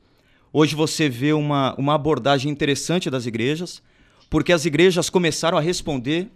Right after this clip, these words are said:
aquilo que a população gostaria de ouvir. Então, diferentemente de outras religiões, né, e eu cito inclusive a católica, a igreja evangélica no Brasil, a igreja protestante no Brasil,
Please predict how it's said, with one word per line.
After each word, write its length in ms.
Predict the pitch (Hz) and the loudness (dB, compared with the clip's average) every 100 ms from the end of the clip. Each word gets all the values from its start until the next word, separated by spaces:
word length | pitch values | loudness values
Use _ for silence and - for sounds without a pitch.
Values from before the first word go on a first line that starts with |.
| - | -4
aquilo 420 | 143 - 165 190 | -4 0 0 2
que 100 | 185 | 0
a 40 | |
população 680 | - 175 185 143 - 147 170 | 2 0 0 -2 -2 -6 -6
gostaria 460 | 143 156 160 139 139 | -4 -4 0 0 0
de 80 | |
ouvir. 260 | 160 120 104 - _ - _ _ _ _ _ | -4 -8 -12 -14 _ -20 _ _ _ _ _
Então, 160 | - 165 | 0 0
diferentemente 600 | 180 190 202 190 180 165 | 2 0 0 0 0 0
de 60 | |
outras 320 | 156 180 156 123 | 0 0 -2 -4
religiões, 720 | 131 110 117 151 113 - - _ _ | -6 -4 -6 -4 -6 -12 -18 _ _
né, 240 | 110 117 120 - - _ | -6 -6 -6 -16 -20 _
e 80 | 113 | -4
eu 80 | 117 | -4
cito 540 | 113 - 135 - 127 | -2 -4 -4 -4 -4
inclusive 460 | 127 123 120 120 120 | -4 -4 -6 -4 -6
a 40 | |
católica, 680 | 117 110 - 139 147 104 - _ _ _ _ _ _ _ _ _ _ | -4 -6 -4 -4 -4 -6 -16 _ _ _ _ _ _ _ _ _ _
a 120 | 131 | -4
igreja 440 | 131 143 170 165 147 - | 0 2 2 0 -2 2
evangélica 640 | 175 185 156 113 160 185 143 | 4 4 -2 4 2 4 -2
no 60 | |
Brasil, 340 | 127 120 110 143 | 0 0 0 -2
a 40 | |
igreja 280 | 127 139 135 | 0 -2 -2
protestante 640 | - 147 139 - 143 156 | -4 -4 -4 -4 -4 -4
no 80 | 135 | -4
Brasil, 460 | 117 110 123 156 | -4 -6 -8 -10